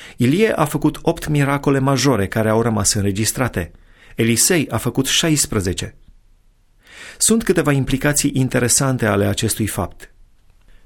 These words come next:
Scriptura prezintă în mod deliberat o paralelă între Ilie și Ioan Botezătorul, care a venit în duhul și puterea lui Ilie. Elisei, care a fost un profet foarte puternic, a avut un stil diferit.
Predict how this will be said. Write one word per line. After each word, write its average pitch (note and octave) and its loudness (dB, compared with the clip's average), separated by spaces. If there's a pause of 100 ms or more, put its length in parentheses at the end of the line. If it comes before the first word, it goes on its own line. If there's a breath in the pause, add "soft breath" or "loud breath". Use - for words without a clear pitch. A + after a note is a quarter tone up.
(260)
Scriptura F#3+ -2
prezintă C#3+ 2
în B2+ 0
mod C3+ 0
deliberat A#2 0
o A2+ 0
paralelă A2+ 0
între D3 -2
Ilie A2 0
și G#2+ 0
Ioan C3+ 0
Botezătorul, G#2+ -2 (340 loud breath)
care A2+ 0
a A#2 0
venit A#2 0
în G#2+ 2 (100)
duhul D#3 2
și - -2
puterea A#2+ 0
lui A2 -2
Ilie. G2+ 0 (1040 loud breath)
Elisei, A2 2
care G2 -2
a F#2 -2
fost A2+ -4
un A#2+ 0
profet A2 -2
foarte B2 -2
puternic, A2 -2 (120)
a C3 -2
avut E3 -2
un D3+ 0
stil C#3 2
diferit. A2 -2